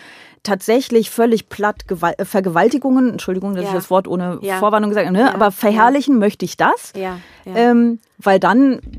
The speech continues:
Speaker 1: sage ich, nee, wa-, warum solltest du das tun? Bloß weil du es künstlerisch schön aufbereitest? Nee. Aber wenn du jetzt das Schreckliche daran zum Beispiel darstellen möchtest, ähm, und du kannst das dadurch tun, dass du die Figur aber anziehend machst, die Figur interessant machst,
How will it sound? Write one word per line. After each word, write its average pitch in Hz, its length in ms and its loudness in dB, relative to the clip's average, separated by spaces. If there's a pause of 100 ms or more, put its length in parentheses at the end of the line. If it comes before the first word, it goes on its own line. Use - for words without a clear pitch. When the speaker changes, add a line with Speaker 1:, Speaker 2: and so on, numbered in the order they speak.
Speaker 1:
sage 208 280 -2
ich, 196 40 -6
nee, 196 480 0
wa-, 180 200 0
warum 185 260 0
solltest 196 320 -2
du 202 40 -6
das 180 200 -4
tun? 233 280 -4
Bloß 180 220 -8
weil 185 80 -2
du 180 60 -8
es 175 80 -10
künstlerisch 202 480 -4
schön 185 120 -6
aufbereitest? 208 640 -4
Nee. 170 180 -4 (280)
Aber 185 220 2
wenn 196 160 2
du 190 80 0
jetzt 180 340 -2
das 170 160 -4
Schreckliche 220 380 -4
daran 196 220 -4
zum 202 120 -10
Beispiel 196 260 -6
darstellen 214 640 -6 (100)
möchtest, 220 720 -4
ähm, 190 260 -4
und 185 200 -8
du - 20 -12
kannst 190 380 -6
das 185 160 -4
dadurch 185 420 -4
tun, 196 240 -6
dass 185 160 -6
du 185 80 -10
die 180 140 -10
Figur 190 420 -2
aber - 200 -4
anziehend 214 460 -4
machst, 208 280 -6
die 180 40 -8
Figur 185 360 -4
interessant 190 480 -6
machst, 208 320 -6